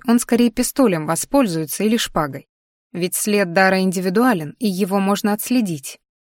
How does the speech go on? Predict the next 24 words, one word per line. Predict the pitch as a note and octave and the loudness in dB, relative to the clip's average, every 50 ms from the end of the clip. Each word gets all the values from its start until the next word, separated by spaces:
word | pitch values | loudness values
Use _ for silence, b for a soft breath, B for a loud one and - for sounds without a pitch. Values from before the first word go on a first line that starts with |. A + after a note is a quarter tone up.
| _ _ _ _ _ _ | _ _ _ _ _ _
С | - - | -16 -4
точки | - G#3+ G3+ - - - G3+ | -2 0 0 0 0 -2 -2
зрения | F3+ G3 G3+ G3+ G3 F#3+ F#3+ F#3+ | -2 0 -2 0 0 0 0 0
моего | F#3 F#3 F#3+ F#3 F3 F#3+ F3+ | 0 0 0 0 -2 -4 -2
предыдущего | - F#3+ F3 E3 F3+ E3 F#3+ F3+ - - E3+ F3 | -2 -4 -2 -2 -2 -2 -2 -4 -4 -4 -4 -4
образования, | E3 D#3+ F3+ E3 F#3+ G#3+ A#3 C#4+ C#4 A3 E3+ D#3 D3 - _ _ _ _ _ _ | -2 -2 -2 0 0 0 2 2 2 0 0 -2 -6 -12 _ _ _ _ _ _
это | C4+ B3+ C#4 A#3 | -2 -2 0 0
всё | - - A#3 | 0 0 2
было | G#3 A#3 A#3 A#3+ | 4 4 4 6
очень | C4 C#4+ C#4 - B3+ A#3+ A#3+ | 4 4 2 2 2 4 4
интересно. | A#3 - - A3+ F#3 E3 D3 - - - - - - _ _ _ _ _ _ _ _ | 4 2 2 0 0 0 -4 -6 -10 -12 -12 -18 -20 _ _ _ _ _ _ _ _
Да | - E3+ F#3+ | -2 0 0
и | F#3+ | 0
сейчас | - A3 F#3+ - D4+ D#4 C4+ | 0 -2 0 2 2 0 2
такие | - G3 F3 - F#3 F3 D#3+ | 0 -2 -4 -2 -4 -6 -2
вещи | F3 A#3+ B3 - - F3+ | 0 0 0 0 -2 -2
знать | D#3 F3 E3+ E3 - | -2 -2 -4 -4 -4
не | - D#3 | -6 -6
помешает. | - E3 E3+ E3 - - E3+ D#3 D3 C#3 - - _ _ _ _ _ _ _ _ _ _ _ _ | -6 -4 -4 -4 -4 -6 -8 -8 -10 -12 -16 -20 _ _ _ _ _ _ _ _ _ _ _ _
Я | - G#3 C4+ C#4+ | 0 2 2 2
пока | - C4+ B3+ - C4+ | 2 0 2 4 6
никого | B3+ B3+ A#3 - B3+ A#3+ A#3+ B3 | 6 6 6 4 2 4 4 4
убивать, | A#3 G3 A3 G#3+ A3+ A#3 A3+ - | 2 2 2 2 2 0 0 2
конечно, | - A3+ A3 A3 A3 G#3+ - - A3 G#3 G#3 G3+ G3 | 2 2 4 4 4 2 2 0 0 0 0 -2 -4